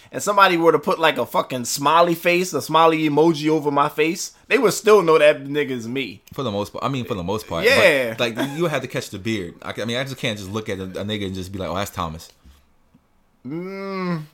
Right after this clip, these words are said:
Speaker 1: I guess, maybe.
Speaker 2: Yeah. But, but like, me, I mean, if you ca-, I mean, I, not even, even me, too, 'cause it's hella niggas got dreads. So,
Speaker 1: Yeah.
Speaker 2: it's,
Speaker 1: Yeah.
Speaker 2: it's, I,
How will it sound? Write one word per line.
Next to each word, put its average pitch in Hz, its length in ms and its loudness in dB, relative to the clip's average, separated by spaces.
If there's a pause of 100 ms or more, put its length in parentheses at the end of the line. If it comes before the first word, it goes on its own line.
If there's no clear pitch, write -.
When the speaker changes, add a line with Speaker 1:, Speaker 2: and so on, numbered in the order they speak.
(420)
Speaker 1:
I 175 140 2
guess, 127 320 -4
maybe. 120 400 -2 (240)
Speaker 2:
Yeah. 87 400 -8 (420)
But, 120 140 -2
but 113 100 -2
like, 113 160 0
me, 220 340 -2 (180)
I - 140 -6 (320)
mean, 135 200 0
if 180 80 -4
you 220 100 -4
ca-, - 300 0
I 247 100 -2
mean, 220 180 -6 (100)
I, 302 200 -4
not 214 200 -4
even, 170 300 -8
even 202 240 -4
me, 180 100 -4
too, 147 180 -6
'cause 113 120 -8
it's 120 140 -12
hella 175 200 -6
niggas 131 220 -6
got 95 180 -4
dreads. 82 340 -8 (400)
So, 98 340 -2 (300)
Speaker 1:
Yeah. 117 320 -6 (560)
Speaker 2:
it's, 139 140 -6
Speaker 1:
Yeah. 107 240 -6 (100)
Speaker 2:
it's, - 320 -8 (720)
I, - 120 -6